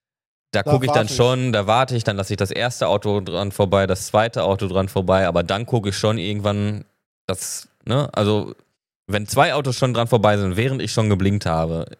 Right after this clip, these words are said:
Speaker 1: irgendwo kann man dann auch mal,
Speaker 2: Ja,
Speaker 1: äh,
Speaker 2: da guck ich auch, wie
Speaker 1: verzögern.
Speaker 2: gesagt, ähm, Autobahn ist gesperrt,
Speaker 1: Ja.
Speaker 2: Weseler Straße zwischen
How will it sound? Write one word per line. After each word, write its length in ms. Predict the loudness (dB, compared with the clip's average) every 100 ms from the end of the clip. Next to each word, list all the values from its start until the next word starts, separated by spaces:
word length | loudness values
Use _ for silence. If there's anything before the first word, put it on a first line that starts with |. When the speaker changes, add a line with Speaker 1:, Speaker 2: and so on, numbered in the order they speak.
| _ _ _ -4
Speaker 1:
irgendwo 300 | 0 0 0
kann 180 | -2 -2
man 160 | 0
dann 120 | 0 -2
auch 100 | 0
mal, 400 | 0 0 0 0
Speaker 2:
Ja, 200 | 2 2
Speaker 1:
äh, 20 |
Speaker 2:
da 100 | 0
guck 220 | -4 -10
ich 80 | -6 -2
auch, 40 |
wie 80 | -2
Speaker 1:
verzögern. 160 | -2 -2 -2
Speaker 2:
gesagt, 260 | -2 -6 _ _ _ _ _ _ _ _
ähm, 440 | 0 2 0 -4 -10 _ _ _ _ -4
Autobahn 360 | -2 -2 -4
ist 100 | -4
gesperrt, 480 | -8 -6 -6 -6 -10 _ -4
Speaker 1:
Ja. 140 | -2
Speaker 2:
Weseler 320 | -2 0 -2
Straße 440 | -2 0 0 -2 -6
zwischen 460 | -6 -4 -4 -6